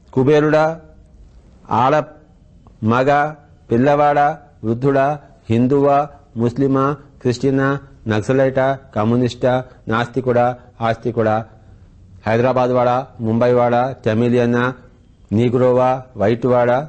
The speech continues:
నల్లవాడా, బ్రౌన్ వాడా, అంతా ఈ నాన్‌సెన్స్ అంతా లేదు.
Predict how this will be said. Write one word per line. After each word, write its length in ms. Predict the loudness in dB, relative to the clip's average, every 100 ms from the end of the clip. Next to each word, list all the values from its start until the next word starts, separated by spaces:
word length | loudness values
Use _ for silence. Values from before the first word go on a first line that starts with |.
| -8
నల్లవాడా, 640 | -4 0 0 0 0 -2 -2
బ్రౌన్ 300 | -2 0 0
వాడా, 360 | 0 0 -2 -6 -18 -10 -6
అంతా 680 | -2 -2 -2 -4 -8 -10 -12 -20 -20 _ -20 -10
ఈ 120 | -6
నాన్‌సెన్స్ 640 | -6 -4 -4 -4 -4 -4 -4
అంతా 300 | -4 -4 -6
లేదు. 340 | -6 -10